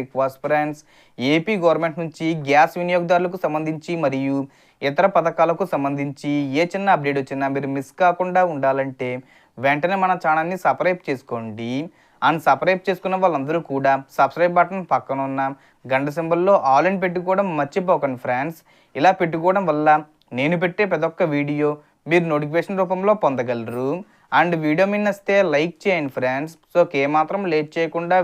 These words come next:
వీడియోలోకి వెళ్ళిపోదాం. So, పయ్యావుల కేశవ్ గారు బడ్జెట్ కేటాయించడం జరిగింది. కొన్ని పథకాలే అమలు చేస్తామని చెప్పడం జరిగింది. అందులో తల్లికి వందనం, అన్నదాత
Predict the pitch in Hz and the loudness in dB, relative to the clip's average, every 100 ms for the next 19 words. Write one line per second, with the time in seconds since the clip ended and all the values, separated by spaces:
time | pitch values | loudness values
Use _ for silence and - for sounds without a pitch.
0 | 147 135 139 165 185 175 151 127 - 117 | 0 -4 -2 0 0 0 -4 -6 -6 -6
1 | 107 113 113 127 175 _ _ _ _ - | -6 -4 -2 -2 -6 _ _ _ _ 0
2 | 208 208 143 151 170 190 202 160 156 190 | 2 2 0 4 4 4 0 0 0 0
3 | 156 147 147 147 - _ 131 139 143 190 | 4 4 2 -4 -12 _ 0 0 2 0
4 | 180 175 165 175 170 190 151 123 120 113 | 2 2 2 0 0 -4 -4 -4 -4 -6
5 | 110 123 165 - _ _ 180 202 185 165 | -6 -4 -6 -10 _ _ 0 0 2 2
6 | 147 160 156 156 156 - - 139 170 185 | 2 4 4 4 -2 -8 -4 0 2 2
7 | 185 175 175 180 202 185 147 170 180 143 | 2 2 2 0 0 0 0 0 -2 -2
8 | 127 120 113 117 123 160 - _ _ - | -4 -6 -6 -6 -6 -6 -10 _ _ -4
9 | 147 180 202 156 147 160 156 185 156 151 | -2 0 2 2 2 0 -2 -2 -2 -2
10 | 156 151 _ - 127 151 165 170 | -4 -6 _ -6 -2 0 2 2